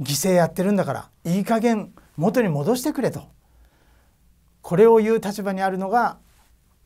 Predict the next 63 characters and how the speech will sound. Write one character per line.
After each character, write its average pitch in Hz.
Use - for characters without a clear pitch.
こ -
の 175
位 -
置 165
の 175
人 -
で 160
は 151
な 143
い 190
の 208
で 110
す。 -
ど 180
ん 277
な 262
に 165
こ 185
の 190
人 185
が 156
頑 151
張 175
っ 175
て 165
も、 113
周 165
り 254
の 262
人 254
が 160
認 147
め 240
る 262
か -
認 147
め 165
な 160
い 127
か。 -
最 147
初 147
は 147
多 151
分 139
言 143
う -
で 139
し -
ょ -
う。 131
「な 127
ん 226
だ 277
今 226
更 143
あ 147
ん 151
な 160
こ 175
と 180
し -
て。 -